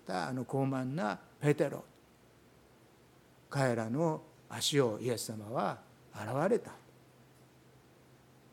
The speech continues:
神ですから全てを知っておられた。自分は裏切られる、そういうことが分かっていても、なんとイエス様は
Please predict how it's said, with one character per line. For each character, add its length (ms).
神 240
で 120
す 100
か 140
ら 280
全 280
て 100
を 100
知 140
っ 40
て 100
お 60
ら 140
れ 60
た。 140
自 160
分 160
は 100
裏 260
切 120
ら 160
れ 120
る、 180
そ 240
う 40
い 40
う 40
こ 120
と 120
が 180
分 80
か 80
っ 40
て 160
い 60
て 140
も、 380
な 160
ん 80
と 120
イ 80
エ 80
ス 80
様 240
は 320